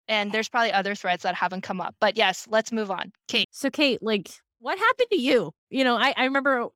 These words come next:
Speaker 2: we knew each other in college, and then all of a sudden now we both moved to Seattle and we both have kids, so all of a sudden we were hanging out a lot more. What happened for you in terms of what you studied, what you pursued leading up to now?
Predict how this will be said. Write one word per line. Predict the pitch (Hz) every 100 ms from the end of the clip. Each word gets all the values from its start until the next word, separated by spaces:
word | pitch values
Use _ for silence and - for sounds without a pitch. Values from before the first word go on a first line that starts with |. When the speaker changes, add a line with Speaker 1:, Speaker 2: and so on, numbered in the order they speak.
| -
Speaker 2:
we | 214 254
knew | 269
each | 247
other | 240 233
in |
college, | 226 226 226 220
and | 220
then | 220 208
all | - 214
of |
a | 220
sudden | 226 196
now | 208 202 208 190 -
we |
both | 208 226 240
moved | 226
to | 240
Seattle | - 214 202 202
and | 202
we | 196
both | 208
have | 226 208
kids, | 240 202
so | 202
all | 180
of |
a | 185
sudden | 196
we |
were | 185
hanging | 170 196
out | 190
a | 165
lot | 160 180 190
more. | 196 180 156 180 _ _ _ -
What | 180 226 349 381
happened | 226 208 247 254 220
for | 208
you | 190 165
in | 165 160
terms | 196 185 -
of | 160 -
what | 214 262
you | 262 247
studied, | - 220 214 214 214 - -
what | 196 226
you | 240
pursued | - 247 - 208 190 185 185 170
leading | 202 226 233 226
up | 214 -
to |
now? | 190 214 151